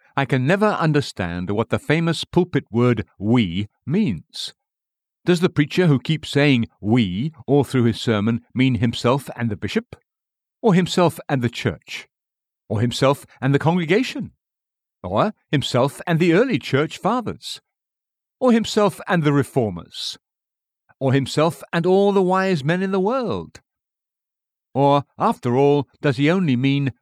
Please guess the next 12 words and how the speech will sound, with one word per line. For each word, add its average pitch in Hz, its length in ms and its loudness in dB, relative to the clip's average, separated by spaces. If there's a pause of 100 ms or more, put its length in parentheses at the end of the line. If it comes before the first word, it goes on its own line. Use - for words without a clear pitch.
(120)
me, 98 460 -2 (500)
plain 160 480 0
John 143 300 0
Smith - 580 -4 (140)
or 101 280 0
Thomas 120 560 -4
Jones? - 680 -8 (880)
If 123 100 -2
he 139 140 4
only 262 240 2
means 110 300 0
himself, - 720 -10